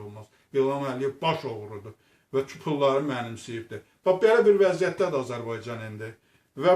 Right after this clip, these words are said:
mən ona görə deyirəm ki, Azərbaycanda Azərbaycan Türk Birliyi Partiyası xalqımızın qəhrəman oğulları tərəfindən yaradılmalıdır. Sürət burada iştirak eləsə, lap yaxşı olar. E, eləcə də Rəhim Qaziyev,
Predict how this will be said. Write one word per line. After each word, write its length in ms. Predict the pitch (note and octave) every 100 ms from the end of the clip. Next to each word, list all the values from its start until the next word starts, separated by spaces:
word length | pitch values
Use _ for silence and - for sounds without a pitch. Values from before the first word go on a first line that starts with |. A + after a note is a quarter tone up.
| G3
mən 160 | G3 G3+
ona 160 | G3+ G3+
görə 240 | G3+ F3+ F#3
deyirəm 340 | F3+ F#3+ A3
ki, 200 | - C#3 G#2 - _ _ _ _ _ _ _ - -
Azərbaycanda 1160 | D3+ D3 D3+ D3+ D3+ D#3 D3+ D3+ F3 F#3 F#3
Azərbaycan 520 | D3 D3 D#3+ C#3+ E3+ E3+
Türk 260 | F#3+ -
Birliyi 320 | D3+ C#3+ D#3+
Partiyası 580 | D#3+ D3 - C#3 - D3+ - _ _ _ -
xalqımızın 640 | A#2+ - C#3+ C#3 D3 E3
qəhrəman 400 | D3+ C#3+ D3 D3+
oğulları 360 | C#3 C#3 C#3+ C#3+
tərəfindən 420 | C#3+ C3+ C3 C3+
yaradılmalıdır. 800 | C3 C3 B2 B2 B2+ B2+ C#3+ D#3+
Sürət 300 | D#3+ D3+ C#3+
burada 220 | C#3+ C3+ C#3
iştirak 360 | C#3 C3+ B2+
eləsə, 320 | C3 A#2+ B2+
lap 180 | C#3 C#3
yaxşı 300 | D3 C3+ D3+
olar. 240 | D3+ D3+ D3+ _ _ _ _ -
E, 40 | A#2 B2 D#3+ C#3
eləcə 320 | C#3+ C#3 E3
də 140 | D3 C#3
Rəhim 300 | C3+ C#3 C3
Qaziyev, 560 | C3 B2+ C#3 D3+ D3+